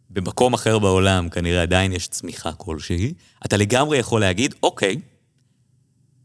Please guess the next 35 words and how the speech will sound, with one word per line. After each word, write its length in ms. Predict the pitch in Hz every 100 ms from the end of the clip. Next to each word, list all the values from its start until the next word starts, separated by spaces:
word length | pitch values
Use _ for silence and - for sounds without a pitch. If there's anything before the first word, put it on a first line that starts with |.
| _
זה 340 | 117 113 214 233
המלחמה 360 | 214 190 160
הזאת 240 | 117 113 110
לא 140 | 226 508 494
קשורה 420 | - 381 156 113
עכשיו 260 | 98 107 92
לאנגליה, 540 | 98 107 98 104 104
היא 140 | 110
לא 80 | 107
קשורה 280 | 110 127 123
לארצות 420 | 127 123 - 107
הברית, 300 | 101 110 202
אולי 200 | 143 104
היא 40 | 101
לא 80 |
קשורה 300 | 98 - 95
לגרמניה, 680 | 98 101 95 92 101 139 175
אולי 260 | 170 123 131
לא 120 | 151
לצ'ילה." 520 | 131 - 156 151 107 - - _ _ -
ואתה 200 | 92 98
לגמרי 440 | 101 110 156 160
יכול 220 | 139 113
ללכת 320 | 101 113 131
לקרנות 640 | 117 113 90 90 110 117 - _ _ _
שהן, 640 | - - 98 90 92 92 90 - 101
אה, 160 | 92 87
מוטות 500 | 87 90 - 113 -
חו"ל, 460 | - 120 185 240 - _ _
שמעניקות 640 | - 98 90 90 - 220
לך 140 | - 139
הגנה 520 | 104 107 101 101 143
מפני 260 | 135 - 107
הכלכלה 340 | 104 95 92
המקומית. 420 | 92 - 92 -